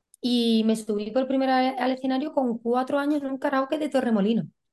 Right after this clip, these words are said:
O sea, fíjate, agarradita de la mano de mi madre, con la cabeza agachada, con, cantando con muchísima vergüenza,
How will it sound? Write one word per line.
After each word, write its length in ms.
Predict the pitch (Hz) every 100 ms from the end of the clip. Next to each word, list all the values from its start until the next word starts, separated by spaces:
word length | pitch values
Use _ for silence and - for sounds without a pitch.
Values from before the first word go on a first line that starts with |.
| _ _ _ _ _ -
O 80 |
sea, 340 | 202 226 196 190
fíjate, 420 | 226 240 233 233
agarradita 640 | 220 196 196 190 202 208
de 80 | 262
la 100 | 254
mano 220 | 247 254 247
de 80 |
mi 120 | 240 240
madre, 480 | 262 302 330 339
con 120 | 311 226
la 120 | 214
cabeza 380 | 214 233 - 269
agachada, 600 | 262 254 262 269 294 294
con, 680 | 240 226 220 226 226 226
cantando 440 | 220 214 226 240 247
con 100 | 254
muchísima 400 | 247 254 247 240
vergüenza, 580 | 233 226 269 - 320